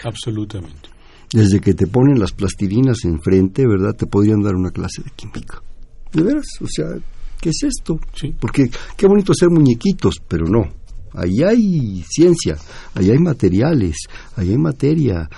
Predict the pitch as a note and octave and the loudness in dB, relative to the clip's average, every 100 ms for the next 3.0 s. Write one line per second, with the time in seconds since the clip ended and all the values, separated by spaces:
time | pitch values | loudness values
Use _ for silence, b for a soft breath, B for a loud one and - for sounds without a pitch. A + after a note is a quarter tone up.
0 | B B - F2+ B2+ C#3+ D#3+ - D#3+ - | B B -4 0 2 2 0 0 0 2
1 | G2 B2 B2+ F3+ F#3+ E3+ G2 D#2+ - C3+ | 2 2 2 2 2 2 -2 -4 -8 -8
2 | F3 F3+ B2 E3 F#3 - - G#2+ - F#3+ | -8 -8 -8 -8 -8 -10 -10 -10 -2 -2